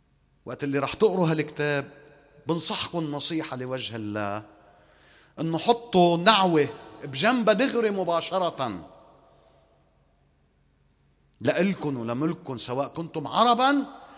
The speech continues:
أو كنتم عجباً موعودون بملك، وسيأتي إن شاء الله الحديث. حطوا ورقة نعوة لإلكن ولملككن،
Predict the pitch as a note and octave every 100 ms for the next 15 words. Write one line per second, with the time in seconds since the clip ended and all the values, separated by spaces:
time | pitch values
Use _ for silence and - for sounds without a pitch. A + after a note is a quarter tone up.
0 | - A3 B3 D4+ D#4+ - C#4+ A3 D4+ A3
1 | F#3 D3 C3 D3 D3 F3 E3+ G#3+ G3 C#3
2 | G2 F2+ C#3+ C#3+ C#3 G2+ - - - _
3 | _ _ G#2+ - A#2+ A#2+ - E2+ D#2+ -
4 | E2+ - E2+ D#2+ - - D2+ - - -
5 | _ _ _ _ _ _ _ _ _ _
6 | _ _ _ _ _ - D#3+ - C#3+ C#3
7 | A#2+ - A#2+ F2 C#2+ - _ _ _ _
8 | _ _ - B2+ F3+ D3+ - F2 D2+ G#2+
9 | D3 D3 D3 - E2